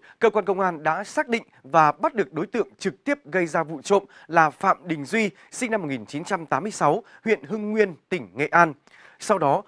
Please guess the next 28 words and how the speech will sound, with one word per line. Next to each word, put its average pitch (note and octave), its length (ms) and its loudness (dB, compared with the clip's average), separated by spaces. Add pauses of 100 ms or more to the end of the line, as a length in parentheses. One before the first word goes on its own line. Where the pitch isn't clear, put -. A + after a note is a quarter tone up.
(100)
lực G#3 140 -4
lượng G#3 140 -6
chức C#4 160 -10
năng B3 220 -4
tiến G3 240 -6
hành D#3+ 280 -6
bắt - 240 -8
khẩn C#3 200 -6
cấp B3+ 240 -4
các B3+ 140 -4
đối F3+ 140 -4
tượng G#3 260 0 (280)
Phạm F#3+ 280 0
Bảo B2+ 240 0
Hoàng, C#3+ 220 0 (160)
sinh G#3 200 -6
năm F#3+ 160 -4
hai F3+ 120 -4
nghìn, E3 240 -4 (220)
trú F#3 200 -8
tại G3+ 240 0
thị F3+ 120 -12
xã F3+ 320 -4
Hồng D#3 200 -8
Lĩnh, A3 220 -4 (220)
tỉnh C#3+ 200 -6
Hà A#2 140 -6
Tĩnh, A#3 260 -6